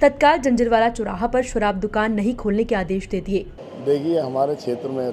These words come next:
Speaker 2: रेस कोर्स रोड पे जो जंजीरवाला चौराहा है, उसके सामने एक महोत्ता भवन है, उसमें वाइन शॉप, देसी और हिंदी दोनों, इंग्लिश और अंग्रेजी, दो ही का वहाँ वाइन शॉप आ रही थी और उसके साथ ही साथ हाथे का भी वहाँ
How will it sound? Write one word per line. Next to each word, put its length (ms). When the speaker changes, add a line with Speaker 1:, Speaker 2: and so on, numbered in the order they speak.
Speaker 2:
रेस 240
कोर्स 260
रोड 180
पे 200
जो 80
जंजीरवाला 580
चौराहा 380
है, 240
उसके 200
सामने 360
एक 60
महोत्ता 400
भवन 260
है, 540
उसमें 260
वाइन 280
शॉप, 300
देसी 400
और 160
हिंदी 300
दोनों, 320
इंग्लिश 360
और 100
अंग्रेजी, 440
दो 120
ही 120
का 240
वहाँ 200
वाइन 220
शॉप 280
आ 80
रही 140
थी 160
और 100
उसके 260
साथ 240
ही 140
साथ 180
हाथे 400
का 140
भी 180
वहाँ 220